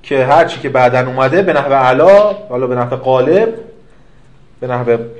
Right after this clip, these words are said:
غالب و برتر دست، نزد اون بوده. سی و نه. باری این جوهر دلیل کافی برای تمامی این تفصیل است که به علاوه در همه جا به هم پیوسته است. پس این، پس این جمله، خدا دلیل کافی جهانه.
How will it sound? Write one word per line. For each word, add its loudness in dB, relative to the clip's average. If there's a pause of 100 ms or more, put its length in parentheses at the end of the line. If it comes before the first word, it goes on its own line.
(400)
غالب 2
و 0
برتر -2 (600)
دست، -2 (420)
نزد -2
اون -8
بوده. -18 (1200)
سی -10
و -2
نه. -4 (420)
باری 4
این -6
جوهر 0
دلیل -2
کافی -2
برای 0
تمامی -6
این -10
تفصیل -10
است -16 (800)
که -8
به 2
علاوه 4
در 2
همه -2
جا 2
به 0
هم -2
پیوسته -6
است. -20 (280)
پس 2
این، -8 (100)
پس -2
این -10
جمله، -6 (140)
خدا 2
دلیل -2
کافی -4
جهانه. -10